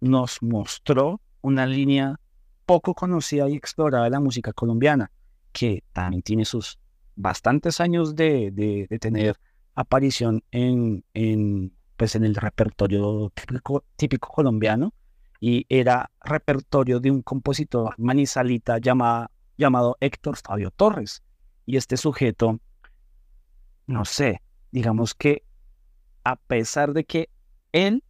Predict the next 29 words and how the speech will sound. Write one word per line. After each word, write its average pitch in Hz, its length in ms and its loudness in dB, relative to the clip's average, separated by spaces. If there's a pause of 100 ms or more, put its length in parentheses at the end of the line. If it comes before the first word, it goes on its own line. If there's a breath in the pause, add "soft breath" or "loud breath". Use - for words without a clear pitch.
decía 120 400 0
que 123 400 0
su - 160 -6
música 120 600 -4
no 123 340 0
la 135 160 2
hacía 139 640 -2
con 147 180 -2
aspecto - 460 -4
metalero, 131 580 2 (580)
créenos 135 640 2 (120)
que 139 100 0
nosotros 123 420 2
cuando 131 200 0
escuchábamos 117 600 0
esos 123 220 -6
bambucos 117 640 0
y 127 80 -4
pasillos 127 720 -2 (360)
sonaban 120 580 4 (100)
totalmente 131 1300 0 (260)
rockeros, 104 680 -2
muy, 117 340 -2
muy 127 180 2
distinto 147 720 0
a 139 100 4
lo 127 140 2
convencional, 117 800 0 (340)
¿sí? 123 320 0